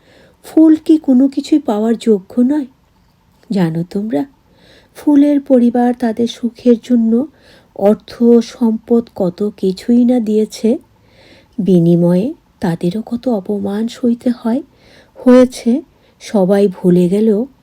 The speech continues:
ফুল কি সেগুলো ভুলে থাকতে পারে? কারণ এইগুলো যে ফুলের প্রতিদিনের, প্রতি মুহূর্তের জীবন কাহিনী।" গল্পটা সংগৃহীত,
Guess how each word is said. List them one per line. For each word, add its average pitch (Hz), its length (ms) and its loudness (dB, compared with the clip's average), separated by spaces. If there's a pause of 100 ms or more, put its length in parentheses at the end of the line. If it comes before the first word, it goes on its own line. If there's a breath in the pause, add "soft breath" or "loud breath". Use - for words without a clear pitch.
(220)
ফুল 190 280 2
কি 180 220 -4
সেগুলো 214 400 0
ভুলে 220 300 -2
থাকতে 240 360 -6
পারে? 247 400 -4 (680 soft breath)
কারণ 277 200 2 (100)
এইগুলো 285 500 2
যে 294 200 0
ফুলের 247 540 2
প্রতিদিনের, 196 880 -4
প্রতি 214 380 -4
মুহূর্তের 214 560 -2 (680 soft breath)
জীবন 202 460 2
কাহিনী।" 175 580 0 (640)
গল্পটা 165 460 -2
সংগৃহীত, 190 840 -2